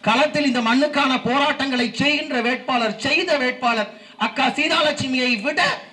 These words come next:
வி சி சந்திரகுமார் எந்த விதத்தில் உயர்ந்து போனார்? நீங்கள் தயவு செஞ்சு பதில் சொல்லுங்க.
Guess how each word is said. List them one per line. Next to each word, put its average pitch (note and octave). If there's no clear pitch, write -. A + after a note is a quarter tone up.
வி D#4
சி C#4+
சந்திரகுமார் B3+
எந்த D#4
விதத்தில் C#4
உயர்ந்து E4+
போனார்? D4+
நீங்கள் B3
தயவு D#4
செஞ்சு E4
பதில் D#4
சொல்லுங்க. C4+